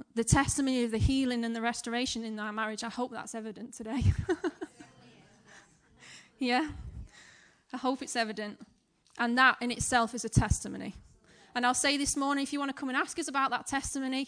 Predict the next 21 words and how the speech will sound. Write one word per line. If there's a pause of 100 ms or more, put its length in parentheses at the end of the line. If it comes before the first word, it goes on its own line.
please
do. (480)
We
are
happy
to
share
it
with
you. (380)
Just
we're
not
gonna
touch
on
that
fully
this
morning. (480)
But